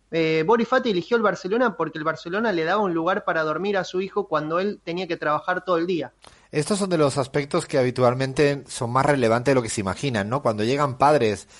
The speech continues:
Speaker 2: o familias de, ¿no? de muy pocos recursos, eh, al final, más allá de lo que pueda ocurrir hacia adelante, eh, lo importante es que le dé unas condiciones de vida mínima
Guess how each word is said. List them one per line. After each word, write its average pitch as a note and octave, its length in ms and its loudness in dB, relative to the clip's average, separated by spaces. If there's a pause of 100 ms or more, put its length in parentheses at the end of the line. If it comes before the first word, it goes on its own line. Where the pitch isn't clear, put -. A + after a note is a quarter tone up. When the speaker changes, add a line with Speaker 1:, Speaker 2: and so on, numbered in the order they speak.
(340)
Speaker 2:
o G2 100 -4
familias G#2 760 2
de, G2 540 2
¿no? B2 140 0
de D3 160 2
muy C3+ 240 2
pocos C#3+ 360 6
recursos, A2+ 720 2 (460)
eh, G2+ 640 2
al A2+ 100 2
final, C#3+ 580 4
más A#2+ 360 2
allá C#3+ 180 8
de D3+ 100 8
lo B2+ 100 4
que A2 160 0
pueda D3 340 6
ocurrir A#2 680 2 (320)
hacia A2+ 380 6
adelante, C#3 680 6 (360)
eh, A2 680 6
lo A2 80 4
importante C3+ 640 4
es D#3 100 4
que C#3 120 4
le A#2 140 6
dé B2 120 6
unas D3 180 0
condiciones B2 460 0
de A2+ 80 4
vida A#2 600 4
mínima A2 720 -2